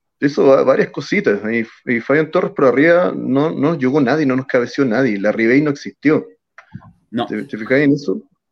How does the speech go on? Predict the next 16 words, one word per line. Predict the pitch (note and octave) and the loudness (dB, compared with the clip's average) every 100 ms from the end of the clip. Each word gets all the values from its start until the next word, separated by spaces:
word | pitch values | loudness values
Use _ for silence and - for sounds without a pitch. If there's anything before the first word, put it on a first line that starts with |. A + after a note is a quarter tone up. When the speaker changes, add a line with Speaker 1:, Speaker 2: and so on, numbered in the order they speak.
| _ _ _ _ _ _ | _ _ _ _ _ _
Speaker 1:
Hizo | - F3+ | -12 -8
un | C#3+ | -2
gran | B2 C#3+ | 0 2
mérito | D3+ D#3+ D#3+ D#3+ E3 | 2 2 0 -2 -2
de, | E3 D#3 | -2 -4
de, | C#3+ C3+ C3 B2+ | -2 0 0 -2
de | B2+ | -8
Fabián | - C#3+ C#3 | -4 -4 -2
Torres, | G3 C#3 A#2+ | -4 -4 -2
supo | C#3 | -2
anticiparlo. | B2 - - A#2 B2+ B2+ A#2+ A#2+ B2 _ _ _ _ _ | -4 -6 -8 0 0 0 -2 -2 -4 _ _ _ _ _
Eh, | G#2 G2+ G2+ G2+ G2 - _ _ _ _ _ | -4 0 0 -2 -6 -12 _ _ _ _ _
también | - A#2 G#2+ C#3+ | -6 -4 0 0
hicieron | D3 C#3 C3+ C3+ | 0 -2 0 2
una, | C3 B2+ | 2 0
una, | A#2+ A#2+ | -2 -2